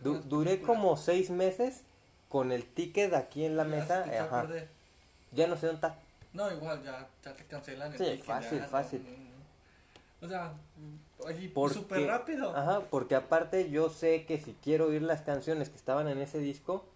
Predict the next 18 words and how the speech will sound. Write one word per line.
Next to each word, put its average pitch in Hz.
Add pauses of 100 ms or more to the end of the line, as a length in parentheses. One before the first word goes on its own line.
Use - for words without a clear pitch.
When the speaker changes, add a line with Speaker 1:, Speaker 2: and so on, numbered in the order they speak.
(280)
Speaker 1:
ya 101
están 92
en 92
Spotify. 123 (180)
Speaker 2:
Sí. 156 (920)
Speaker 1:
Y 120
como 139
no 165
me 202
iba 202
a -
firmar 165
el 190
disco 185
porque 117
no 131
lo 185
tenía, 165